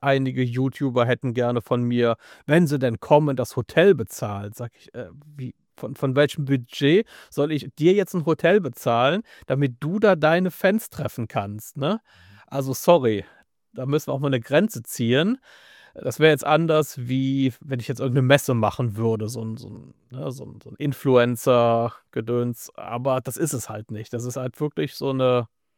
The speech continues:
gewachsene Veranstaltung mit dem Augenmerk, ähm, dass da eigene Jungpflanzen verkauft werden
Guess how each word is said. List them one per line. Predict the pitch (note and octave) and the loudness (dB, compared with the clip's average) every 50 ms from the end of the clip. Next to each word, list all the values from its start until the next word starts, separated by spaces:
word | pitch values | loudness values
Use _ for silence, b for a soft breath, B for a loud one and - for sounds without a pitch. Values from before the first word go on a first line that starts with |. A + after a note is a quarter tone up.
| _ _ _ | _ _ _
gewachsene | - C#3 B2+ E3 F#3 - - - F#3 E3 | 0 6 6 6 6 6 2 0 0 0
Veranstaltung | - - B2+ C#3+ F3 G#3 G#3+ - - - G3 F#3+ G3+ F#3 - G3+ G3 G3 G3 b b b b b b b b b b b b b b b b _ | 2 2 4 4 4 2 2 -2 -2 0 2 2 2 0 0 -4 -4 -4 -6 b b b b b b b b b b b b b b b b _
mit | C#3 C#3 E3 D#3 - F3 | 2 2 2 2 2 0
dem | E3+ E3 E3+ E3 - _ _ _ _ | 0 0 0 -2 -8 _ _ _ _
Augenmerk, | _ C3+ C3+ C#3+ D3+ C#3+ D#3+ D#3 C#3+ C3+ C3 C3+ B2 B2+ B2+ C3 C3 C3 B2+ - - - | _ 4 4 4 4 0 -2 -4 -2 0 2 2 4 4 4 4 2 0 -2 -10 -10 -4
ähm, | - C3+ B2+ B2 A#2+ A#2 A#2 A#2 A2+ A2 A2+ G#2 - _ _ _ _ _ _ _ _ _ _ _ _ _ _ _ _ _ _ | 0 2 4 4 4 4 2 0 -2 -4 -6 -6 -10 _ _ _ _ _ _ _ _ _ _ _ _ _ _ _ _ _ _
dass | - B2 B2 A2 - - - - _ | -10 -8 -8 -8 -10 -12 -16 -14 _
da | - A#2+ A#2+ A#2+ | -6 -4 -4 0
eigene | A#2+ B2+ A#2+ A2+ A#2+ A2+ | 2 0 0 2 0 -2
Jungpflanzen | A2 A#2 D3 G3 A3+ - - F#3+ F#3+ F#3 - G3 E3+ | -2 -2 -2 -2 -4 -2 0 -2 -2 -2 -6 -10 -8
verkauft | - F#3 D#3+ - E3+ E3+ F3 E3 - - D3 | -6 -8 -2 0 0 0 0 -2 -8 -10 -4
werden | D3+ D#3 D3+ D3+ D#3+ D#3 D#3+ D#3+ D#3 C#3+ | -2 0 2 2 2 0 -2 -4 -6 -8